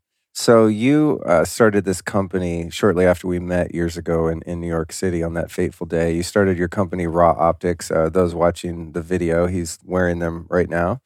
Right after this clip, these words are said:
and were instrumental in helping me launch my brand, Gilded. Uh, so thank you for the recommendation on manufacturing and making sure that they were scientifically awesome. Uh, but you started that company, and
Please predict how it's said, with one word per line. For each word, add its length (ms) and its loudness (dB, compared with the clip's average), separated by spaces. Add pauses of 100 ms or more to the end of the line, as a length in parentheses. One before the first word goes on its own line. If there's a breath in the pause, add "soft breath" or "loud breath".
(220)
and 160 2
were 120 4
instrumental 600 4
in 140 0
helping 400 0
me 240 0
launch 440 -2
my 200 2
brand, 360 0
Gilded. 600 2 (100)
Uh, 320 0
so 240 -2
thank 240 -4
you 80 -2
for 320 0
the 120 -2
recommendation 760 -2
on 220 -2
manufacturing 840 0
and 120 -4
making 260 -6
sure 160 -6
that 140 -4
they 80 -2
were 100 0
scientifically 680 -4
awesome. 500 0 (640 loud breath)
Uh, 160 4
but 120 0
you 80 4
started 280 4
that 160 4
company, 580 -2
and 320 0